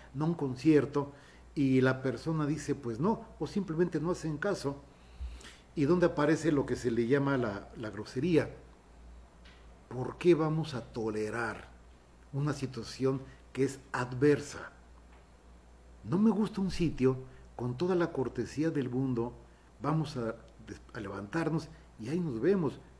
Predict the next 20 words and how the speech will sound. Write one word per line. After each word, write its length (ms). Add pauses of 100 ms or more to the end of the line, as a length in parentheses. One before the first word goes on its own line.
¿Por 220
qué? 300 (180)
Porque 240
me 80
está 200
lastimando. 1000 (1120)
Me 100
está 180
lastimando, 800 (360)
eh, 360
eh, 40
me 100
está 180
molestando, 800
no 160
tengo 280
por 160
qué 120
tolerar 880 (460)
situaciones 920